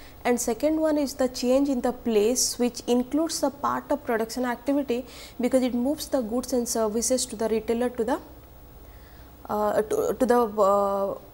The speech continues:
factory to the retailer. So, they makes the products consumables. Till the time it's with factory, no access to market, the goods cannot be called as finished good, or the good cannot be called as the final output,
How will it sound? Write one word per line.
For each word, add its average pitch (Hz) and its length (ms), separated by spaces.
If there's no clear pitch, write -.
factory 254 560
to 269 120
the 254 160
retailer. 208 520
So, - 160
they 220 160
makes 240 380
the 302 80
products 226 640
consumables. 202 840
Till 277 180
the 320 120
time 302 260
it's 269 220
with 226 120
factory, 262 760
no 254 360
access 233 520
to 226 120
market, 220 680
the 220 180
goods 214 500
cannot 254 440
be 262 80
called 226 360
as 214 160
finished 240 540
good, 233 220
or 233 100
the 220 160
good 220 240
cannot 240 380
be 269 80
called 214 320
as 214 160
the 220 100
final 226 540
output, 220 500